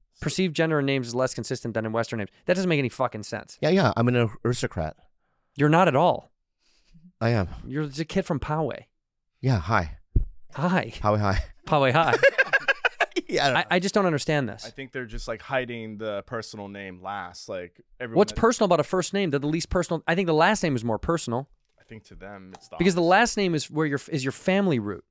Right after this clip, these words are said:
Speaker 2: Like, if I'm in Korea with you and I go, "Hey, Andrew, you, you, if you're Korean," you'd be like, "No,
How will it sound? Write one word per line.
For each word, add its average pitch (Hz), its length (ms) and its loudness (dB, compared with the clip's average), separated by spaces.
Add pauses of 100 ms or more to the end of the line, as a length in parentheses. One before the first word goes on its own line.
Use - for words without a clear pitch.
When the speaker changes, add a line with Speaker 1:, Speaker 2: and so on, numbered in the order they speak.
(140)
Speaker 2:
Like, 170 240 2
if 196 180 4
I'm 220 200 2
in 220 60 -2
Korea 180 260 6
with 139 120 6
you 123 80 6
and 117 80 6
I 120 60 4
go, 110 280 4
"Hey, 185 220 4
Andrew, 143 300 4
you, 127 320 2
you, 120 480 2
if 101 140 -2
you're 117 120 4
Korean," 127 240 -2
you'd 104 80 -2
be 104 80 2
like, 98 140 0
"No, 117 260 -2